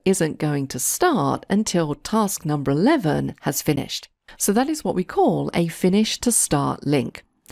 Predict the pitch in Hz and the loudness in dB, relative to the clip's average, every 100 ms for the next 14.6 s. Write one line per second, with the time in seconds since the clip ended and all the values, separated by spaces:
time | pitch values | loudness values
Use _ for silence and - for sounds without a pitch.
0 | - - - 220 214 208 - 311 320 190 | -14 -14 -4 0 2 0 -4 -2 0 0
1 | - 165 160 135 165 233 330 285 214 143 | -2 -2 -2 0 0 2 0 2 2 2
2 | 190 339 202 - - 160 - 165 175 262 | 2 2 2 0 -2 -2 -2 -2 0 -2
3 | 311 - 165 151 - 359 - 139 139 - | -2 -4 -2 -2 2 2 2 0 -2 -2
4 | 202 220 180 175 185 170 147 139 131 - | -2 0 0 0 0 0 0 0 0 -2
5 | 143 131 123 - 123 - 143 135 - _ | 0 0 -2 -4 -2 0 0 0 -6 _
6 | _ _ 160 196 262 294 254 - 339 302 | _ _ 0 2 2 0 0 -4 0 0
7 | - 139 139 - 185 214 208 220 190 156 | 2 0 0 -4 -2 0 0 0 0 -2
8 | 151 - 139 131 - 151 123 - 143 127 | -2 -4 -2 -2 -4 -4 -4 -2 -2 -2
9 | - _ _ _ - - - - - 214 | -8 _ _ _ -16 -12 -12 -8 0 2
10 | 254 370 - 190 170 - 160 151 143 - | 2 -4 -2 -2 0 0 -2 0 -2 -2
11 | 339 214 143 - 165 156 - _ - 208 | 2 2 2 2 2 2 -2 _ -4 0
12 | 180 - 160 156 160 262 359 170 151 147 | 0 -2 -2 0 2 2 4 2 0 -2
13 | - 170 165 139 - - - 262 330 156 | -4 -4 -2 -4 -6 -6 2 2 4 0
14 | - 151 139 - 143 135 | 0 0 0 2 2 0